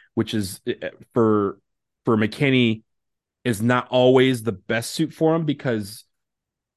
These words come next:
we don't ask him to do that mostly.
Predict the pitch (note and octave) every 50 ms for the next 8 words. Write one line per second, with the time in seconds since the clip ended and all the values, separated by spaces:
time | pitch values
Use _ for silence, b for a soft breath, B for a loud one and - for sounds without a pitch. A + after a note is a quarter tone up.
0 | _ _ _ - A2+ G#2 A2+ C3 C3+ C3+ C3+ B2+ A#2+ - - - G2+ A#2+ A#2 -
1 | - B2 A2 G2+ A2 G2 F#2 G2+ F#2+ G#2+ A2 B2 - - A2 - - A2+ A#2 A#2+
2 | B2+ B2+ - D3+ D3+ D#3+